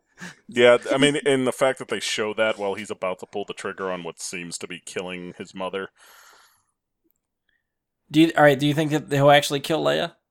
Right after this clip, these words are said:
Speaker 2: Do you think that's the way she goes, killed by Kylo Ren?
Speaker 1: Would be fitting. It releases
Speaker 2: It
Speaker 1: him
Speaker 2: would.
Speaker 1: of all light side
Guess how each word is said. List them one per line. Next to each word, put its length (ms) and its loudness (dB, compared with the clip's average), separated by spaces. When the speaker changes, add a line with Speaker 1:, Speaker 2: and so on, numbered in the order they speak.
Speaker 2:
Do 80 -18
you 60 -8
think 200 -8
that's 200 0
the 80 -6
way 140 2
she 160 0
goes, 340 0
killed 240 -2
by 140 2
Kylo 340 0
Ren? 300 -4
Speaker 1:
Would 100 -14
be 100 -6
fitting. 440 -2
It 160 -10
releases 480 -2
Speaker 2:
It 60 4
Speaker 1:
him 100 2
Speaker 2:
would. 60 0
Speaker 1:
of 80 -6
all 360 2
light 240 -6
side 340 -2